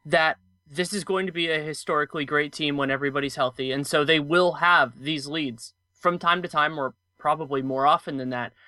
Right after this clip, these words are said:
And then the second part is that change in philosophy. Last year, they were pushing the, the wins for a couple reasons, but the big ones were because they could, and then the other one was because the Spurs were right behind them. It gets lost in the shuffle a little bit, but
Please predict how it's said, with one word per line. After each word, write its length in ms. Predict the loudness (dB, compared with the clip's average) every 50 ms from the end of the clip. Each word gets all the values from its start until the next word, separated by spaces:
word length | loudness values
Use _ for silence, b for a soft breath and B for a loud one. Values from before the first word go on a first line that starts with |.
| b b b b
And 160 | 0 2 4
then 120 | 4 2
the 60 | 2
second 320 | 2 2 2 2 2 -2 0
part 240 | 2 4 4 4 2
is 100 | 0 2
that 220 | 2 2 2 0
change 340 | -4 -6 -4 -4 -4 -4 -6
in 100 | -10 -10
philosophy. 500 | -8 -2 -2 0 0 -2 -6 -10 -10 -2
Last 380 | 0 2 2 2 0 -2 -6
year, 320 | -4 -2 0 0 0 -2 b b b b b b b b -2
they 140 | 2 2 4
were 180 | 4 2 0
pushing 720 | -2 _ 0 0 0 2 2 0 0 0 -2 -4 -8 -10 -12
the, 480 | -16 -16 -14 -10 -4 -2 -2 -2 -2 -4
the 180 | -8 -6 -6 0
wins 500 | 2 4 4 4 4 2 0 -2 -4 -8 -10
for 160 | _ 0 0
a 40 | 0
couple 280 | 2 2 0 0 0 -2
reasons, 380 | -2 -4 -4 -4 -6 -8 -6
but 180 | -6 -8 -8 -8
the 60 | 0
big 180 | 2 2 2 2
ones 320 | 2 0 0 0 -2 -6
were 320 | -4 -2 -2 0 -2 -2 -6 _ _ _ _ -10
because 300 | -10 -4 -2 -2 0 2
they 120 | 0 -2
could, 420 | -2 0 4 4 6 6 4 2 b b b b b b b b _
and 140 | -2 -2 0
then 80 | 0
the 120 | 2 4 4
other 160 | 6 6 4
one 180 | 4 2 0 0
was 140 | -2 -4 -4
because 260 | -4 -4 -2 -4 -2
the 100 | -4 -8
Spurs 300 | -4 2 2 2 4 4
were 80 | 2 2
right 180 | 2 2 2
behind 260 | 2 2 2 2 2
them. 180 | -2 -4 -6 -6 -6
It 140 | -6 0 2
gets 200 | 2 0 0 -2
lost 520 | 0 4 6 6 6 4 0 -8 -14 -20 _ _
in 140 | -6 -6 -6
the 40 | -4
shuffle 360 | 0 2 0 2 0 -4 -4
a 0 |
little 240 | -4 -2 -2 -4 -2
bit, 240 | 0 -2 -2 -2 -2
but 200 | _ -2 -2 -2